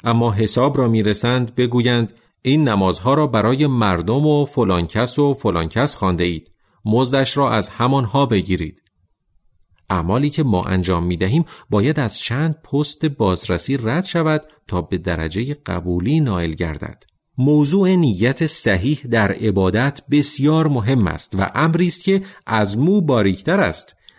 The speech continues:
و اگر انسان دقت و وسواس کافی به خرج ندهد،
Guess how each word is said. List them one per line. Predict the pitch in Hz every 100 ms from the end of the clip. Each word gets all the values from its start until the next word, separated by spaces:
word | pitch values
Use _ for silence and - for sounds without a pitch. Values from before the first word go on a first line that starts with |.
| _
و | - -
اگر | 117 127
انسان | - 120 113 143 185
دقت | 156 120 - 101 98
و | 98
وسواس | 92 92 - 101 92 101
کافی | 95 101 90 98
به | 90
خرج | 90 92 90 82
ندهد، | 92 85 85 123 202